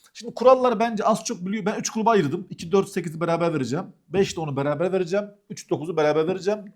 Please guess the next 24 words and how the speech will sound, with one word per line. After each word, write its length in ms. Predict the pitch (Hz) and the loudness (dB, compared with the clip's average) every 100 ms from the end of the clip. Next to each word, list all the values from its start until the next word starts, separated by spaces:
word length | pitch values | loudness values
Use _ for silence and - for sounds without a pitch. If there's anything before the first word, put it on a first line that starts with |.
| _ | _
On 240 | 208 208 151 | -2 -2 -2
birini 160 | 143 | -4
de 80 | 147 | -4
bölünmeyi 300 | 175 139 202 | -4 -4 -6
de 40 | |
ayrı 240 | 185 180 165 | 0 2 2
vereceğim. 320 | 131 117 180 _ _ _ _ _ _ | 2 0 -8 _ _ _ _ _ _
On 220 | 202 233 | -2 -2
birde 140 | 240 233 | -2 -4
son 240 | - 214 | -4 -4
zamanlarda 420 | 208 208 208 214 | -2 0 0 -2
sorulma 400 | 202 - 190 190 | -4 -2 -2 0
ihtimali 260 | 185 - 190 | -4 -2 -2
olan 140 | 202 | 0
bir 60 | 175 | 0
bölünme 240 | 160 143 | 0 -2
kuralı. 320 | 135 127 135 - _ _ _ _ _ _ _ _ _ _ _ 170 | 0 0 0 -6 _ _ _ _ _ _ _ _ _ _ _ -4
Yani 100 | 165 | -2
sorulmuyor 520 | - 196 196 202 190 | 2 2 2 0 4
demeyelim 320 | 196 170 143 | 4 4 2
ama 120 | 202 | 0
yediyi 240 | 226 214 247 | 0 4 8
vermeyeceğim 400 | 233 196 139 120 | 8 6 0 -2
mesela. 440 | 117 123 175 | -6 -4 -6